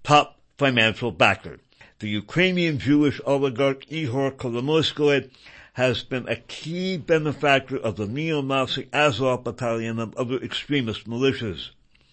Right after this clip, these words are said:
Ihor Kolomoisky, a Ukrainian energy baron of Jewish heritage, has been a top funder of Azov since it was formed in twenty fourteen.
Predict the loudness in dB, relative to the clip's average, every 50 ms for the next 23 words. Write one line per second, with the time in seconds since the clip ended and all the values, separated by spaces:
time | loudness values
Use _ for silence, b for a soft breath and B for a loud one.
0 | B B B B B B B B -6 -2 0 4 4 4 4 2 0 -2 -2 0
1 | 0 2 2 2 2 2 0 2 4 4 4 4 2 0 B B B B B -2
2 | 0 0 0 -4 -6 -4 -2 0 0 0 0 0 -2 -2 -2 -2 -2 -2 -2 -2
3 | 0 0 0 2 2 2 4 4 2 0 -2 -4 -4 -2 -2 -2 0 0 0 -2
4 | -2 0 0 0 0 0 -2 -4 -4 -6 B B B B B -4 -4 -4 -4 -4
5 | -6 -6 -4 -4 -4 -6 -4 -2 -2 -2 -2 -4 -6 -4 -4 -2 -2 -2 -2 -2
6 | -2 -4 -6 -6 -4 -2 0 0 0 0 0 0 0 0 0 -2 B B B B
7 | B B -2 0 0 0 0 -2 -4 -2 -2 -2 -2 -2 -4 -6 -4 -2 -2 -2
8 | -2 -2 -4 -4 -6 -6 -6 -6 -6 -4 -6 -6 -8 -8 -8 -6 -6 -6 -6 -2
9 | 0 2 2 2 0 0 -4 -10 -18